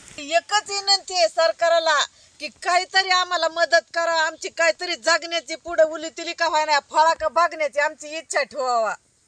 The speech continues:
आमचे लहान लहान लेकरं आहेत, आज आम्हाला एक रुपया म्हणतात तर बघा ना, आम्ही लोकांचं कर्ज काढू काढू या आंब्याला खत पाणी केलंय.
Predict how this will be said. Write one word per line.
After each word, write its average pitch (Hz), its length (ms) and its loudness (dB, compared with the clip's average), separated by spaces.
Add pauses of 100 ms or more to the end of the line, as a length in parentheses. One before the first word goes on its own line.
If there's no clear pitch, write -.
(2000)
आमचे 247 380 2
लहान 302 260 4
लहान 302 200 0
लेकरं 311 400 0
आहेत, 320 220 4
आज 285 220 4
आम्हाला 320 340 2
एक 294 180 4
रुपया 370 440 0
म्हणतात 349 320 -4
तर 302 120 -2
बघा 320 360 0
ना, 302 80 0
आम्ही 294 280 0
लोकांचं 339 400 -2
कर्ज 339 360 -2
काढू 339 300 -2
काढू 320 260 -4
या 311 140 2
आंब्याला 302 400 0
खत 277 400 -10
पाणी 277 200 -4
केलंय. 240 380 -8